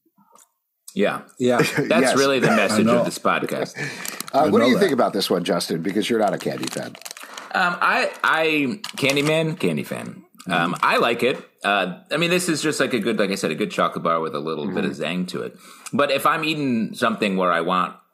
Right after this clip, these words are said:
Speaker 1: this texture, I would go ahead and have it be a Mister Goodbar.
Speaker 3: Mm.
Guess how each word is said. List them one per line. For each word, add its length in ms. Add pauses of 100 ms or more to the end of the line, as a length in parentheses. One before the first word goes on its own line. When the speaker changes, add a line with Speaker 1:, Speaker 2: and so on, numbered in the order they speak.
(160)
Speaker 1:
this 300
texture, 480
I 100
would 180
go 120
ahead 200
and 200
have 220
it 120
be 200
a 140
Mister 260
Goodbar. 360 (300)
Speaker 3:
Mm. 400